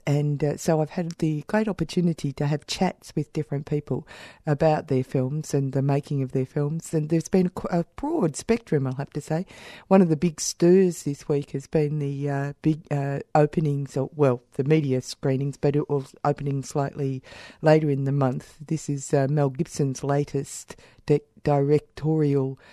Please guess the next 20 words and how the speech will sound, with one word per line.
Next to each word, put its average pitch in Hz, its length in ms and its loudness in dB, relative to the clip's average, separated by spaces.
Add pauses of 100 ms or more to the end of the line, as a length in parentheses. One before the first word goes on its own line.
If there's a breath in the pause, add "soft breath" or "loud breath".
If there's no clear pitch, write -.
(600 loud breath)
uh, 143 520 0 (540)
feature 165 580 4
that, 147 300 2
uh, 147 200 2 (340)
features 175 420 2
a 160 60 2
whole 156 200 0
lot 147 180 0
of 139 160 0
American 143 520 0
but 139 140 -2
also 139 500 0
a 135 60 -2
lot 135 180 -2
of 127 140 -6
Australian 143 580 0
actors 139 680 -6
and 139 380 -2
was 135 300 0
shot - 500 -2